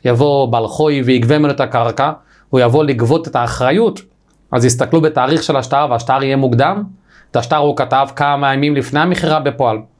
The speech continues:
מביא רשי, מסכת בבא מציעא, שתי דרכים. או שמדובר באמת דווקא שעשו קניין,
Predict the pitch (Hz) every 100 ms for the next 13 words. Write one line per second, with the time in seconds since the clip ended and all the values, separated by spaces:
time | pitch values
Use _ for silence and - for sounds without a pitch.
0 | _ - - - 156 175 170 185 185 160
1 | 170 165 156 151 165 160 170 160 123 -
2 | 90 - - _ 151 185 185 156 147 151
3 | 156 147 139 123 - - 123 151 151 147
4 | 127 120 165 - 143 131 127 160